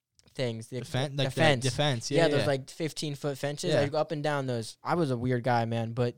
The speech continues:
Speaker 2: Man,
Speaker 1: it
Speaker 2: no, you,
Speaker 1: works.
Speaker 2: you gotta, that's what I'm saying. You gotta have something that's just gonna, like,
Speaker 1: It works,
Speaker 2: just relieve all the,
Speaker 1: man.
Speaker 2: like, relieve all the stress, relieve
Speaker 1: Yeah,
Speaker 2: all, like,
Speaker 1: music's
Speaker 2: the
Speaker 1: a big thing,
Speaker 2: Hell
Speaker 1: too.
Speaker 2: yeah.
Speaker 1: I listen to music like it's my, so I'm a writer.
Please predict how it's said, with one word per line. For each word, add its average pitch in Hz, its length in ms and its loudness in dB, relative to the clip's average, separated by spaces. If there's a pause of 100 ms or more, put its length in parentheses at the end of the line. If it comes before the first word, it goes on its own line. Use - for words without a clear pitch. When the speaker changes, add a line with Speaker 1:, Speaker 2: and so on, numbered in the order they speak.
Speaker 2:
Man, - 160 -2
Speaker 1:
it 139 40 4
Speaker 2:
no, 131 80 6
you, - 40 4
Speaker 1:
works. 151 220 8
Speaker 2:
you 156 80 2
gotta, 202 240 4
that's 190 120 2
what 196 60 0
I'm 165 40 -2
saying. 196 120 2
You 151 80 2
gotta 156 80 2
have 151 80 0
something 151 240 0
that's 139 160 0
just - 160 -4
gonna, 131 220 -2
like, 117 120 0
Speaker 1:
It 139 60 2
works, 139 400 2
Speaker 2:
just 123 140 -2
relieve 123 160 0
all 127 180 2
the, 127 80 0
Speaker 1:
man. 117 180 -8
Speaker 2:
like, 120 160 -10
relieve 117 360 -6
all 110 80 -2
the - 100 -8
stress, - 380 -6
relieve 110 180 -6
Speaker 1:
Yeah, 113 60 -2
Speaker 2:
all, 104 60 -4
like, 131 100 2
Speaker 1:
music's 156 320 4
Speaker 2:
the 123 60 -2
Speaker 1:
a - 20 -4
big 117 240 -2
thing, 117 240 -8
Speaker 2:
Hell 110 140 0
Speaker 1:
too. 131 40 2
Speaker 2:
yeah. 117 180 0
Speaker 1:
I 143 180 0
listen 147 260 -2
to 123 80 -4
music 123 280 -2
like 120 120 -4
it's - 80 -12
my, 120 140 -6 (440)
so 165 120 4
I'm 156 100 4
a 143 40 4
writer. 131 460 6